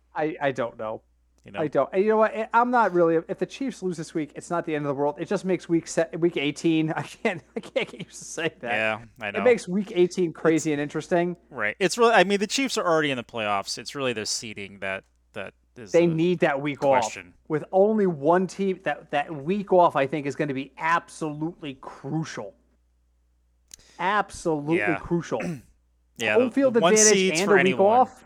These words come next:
Speaker 2: Yeah, the one seed is important for, uh, you know, for anybody. There's some people who would argue that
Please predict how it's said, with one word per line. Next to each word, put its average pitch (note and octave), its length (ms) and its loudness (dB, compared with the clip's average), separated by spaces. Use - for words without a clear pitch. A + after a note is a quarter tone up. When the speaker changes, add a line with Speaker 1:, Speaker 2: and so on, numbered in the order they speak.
Speaker 2:
Yeah, G#2+ 240 -2
the A2+ 100 -12
one F#3+ 200 -2
seed F3 200 -4
is A#2 120 -6
important A2+ 360 -10
for, G2+ 340 -10
uh, F#2+ 220 -6
you F3 80 -14
know, B2+ 100 -8
for F3+ 180 -8
anybody. A#2+ 300 -6
There's F3+ 240 0
some A3 140 -2
people F#3+ 260 -8
who D#3 200 -6
would C#3 120 -6
argue B2+ 380 -4
that G#2+ 320 -2